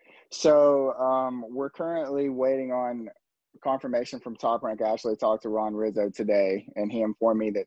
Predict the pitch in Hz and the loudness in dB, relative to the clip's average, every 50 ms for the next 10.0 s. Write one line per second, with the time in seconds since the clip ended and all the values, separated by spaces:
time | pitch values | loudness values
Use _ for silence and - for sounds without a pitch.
0 | - - - 117 113 110 107 107 107 113 - _ _ - 104 107 104 104 - - | -8 -6 -2 2 2 2 2 0 -2 -8 -12 _ _ -8 -2 0 0 0 0 -4
1 | 104 - 113 107 104 - 104 - - 113 107 - - 104 98 - 107 107 104 - | -2 0 0 0 0 -2 -12 -6 -2 -2 -2 0 -2 -4 -2 0 -2 -2 -2 -2
2 | - - 110 107 101 98 - 101 101 - - 104 98 101 - 104 101 101 98 98 | -2 -2 -2 -2 -2 -4 -4 -6 -6 -4 -6 -6 -6 -4 -4 -4 -4 -4 -6 -6
3 | 101 _ _ _ _ - - - - _ _ - 135 120 117 117 110 107 107 107 | -8 _ _ _ _ -20 -20 -20 -20 _ _ 0 2 4 6 8 8 10 8 8
4 | 110 110 107 117 107 101 107 107 104 92 104 104 - 110 98 101 104 101 104 101 | 6 4 4 2 4 4 6 4 4 4 0 -4 -4 -2 0 0 2 2 2 0
5 | 101 95 - 101 98 - 110 98 95 - 113 104 98 98 101 104 - 120 113 113 | 0 0 -4 -6 -4 0 0 0 0 -2 -4 -4 -4 -4 -4 -2 2 4 4 4
6 | 135 - - 175 170 165 156 151 135 127 131 131 131 120 117 120 123 127 131 127 | 4 4 2 0 4 6 6 6 6 6 6 6 6 4 4 2 4 4 4 2
7 | - 123 110 110 107 - 120 117 - - 117 117 117 113 - 123 117 110 110 107 | 2 0 -2 0 0 0 -2 -2 -2 -4 -2 -2 -2 -2 -2 -4 -4 -2 -4 -2
8 | 104 110 110 113 120 120 110 110 113 113 110 101 - _ _ _ _ _ _ _ | 0 0 2 2 0 0 -2 0 0 2 2 0 -2 _ _ _ _ _ _ _
9 | - - 127 143 156 151 147 - - 143 135 131 143 - - - 135 131 131 | -2 2 2 4 4 4 2 0 2 4 4 4 4 0 -6 -6 -4 -4 -4